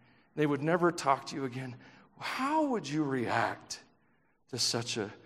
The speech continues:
betrayal? You don't have to answer that out loud. What I need you to see is that the problem of sin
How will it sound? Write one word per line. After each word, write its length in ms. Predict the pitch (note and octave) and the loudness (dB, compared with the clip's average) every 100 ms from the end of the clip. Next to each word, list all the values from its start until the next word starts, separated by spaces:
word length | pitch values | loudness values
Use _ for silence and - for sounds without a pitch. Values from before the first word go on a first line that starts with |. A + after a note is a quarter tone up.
| - _ - | -20 _ -6
betrayal? 560 | A2 - A2+ G2+ F2 F#2+ | -4 2 2 4 0 0
You 100 | C3 | 4
don't 100 | D#3 | 4
have 120 | A#2 | 4
to 80 | A2+ | 0
answer 280 | A2+ A2 G2 | -4 -4 -4
that 280 | F#2+ F2+ - | -4 -4 -4
out 200 | F#2+ G2 | -4 0
loud. 320 | G#2+ G2+ F#2+ - - - - _ _ _ _ _ _ _ _ _ _ _ _ | 0 0 -4 -12 -20 -20 -20 _ _ _ _ _ _ _ _ _ _ _ _
What 180 | C#3 E3+ | 8 10
I 120 | E3+ | 10
need 300 | F3+ G3+ G#3 | 8 6 6
you 120 | F#3+ F3+ | 2 -2
to 180 | - | -4
see 640 | B2+ - - - - A#3 F#3+ | -10 -12 -12 -4 0 0 0
is 540 | - A2 G#2 G2 - - - _ _ _ _ _ _ | 0 0 0 -2 -4 -8 -20 _ _ _ _ _ _
that 160 | D3 C#3+ | 0 2
the 80 | D3 | 0
problem 600 | - F3 A#3 A3 A3 G3 | 0 2 4 4 2 0
of 180 | C#3 | -2
sin 680 | - - F#3+ F3+ A#2+ G#2+ | 0 0 2 2 0 -2